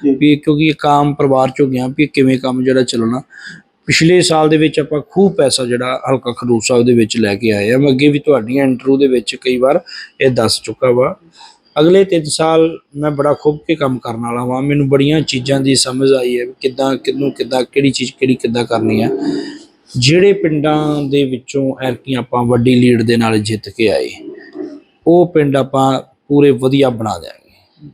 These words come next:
Speaker 2: ਸਵਾਦ ਆ ਜਾਊਗਾ। ਜੇ ਕਿਸੇ ਪਿੰਡ ਚੋਂ ਰਹੇ ਹੋਏ ਨਾ,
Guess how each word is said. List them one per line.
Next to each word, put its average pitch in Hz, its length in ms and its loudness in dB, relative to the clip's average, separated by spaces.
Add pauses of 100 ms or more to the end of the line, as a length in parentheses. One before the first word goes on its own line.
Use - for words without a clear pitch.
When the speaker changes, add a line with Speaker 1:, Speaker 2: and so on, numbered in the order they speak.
Speaker 2:
ਸਵਾਦ 143 460 2
ਆ 143 80 4
ਜਾਊਗਾ। 135 460 0 (640)
ਜੇ 143 200 2
ਕਿਸੇ 156 180 0
ਪਿੰਡ 156 240 0
ਚੋਂ 151 260 4
ਰਹੇ 170 140 4
ਹੋਏ 156 200 4
ਨਾ, 151 240 0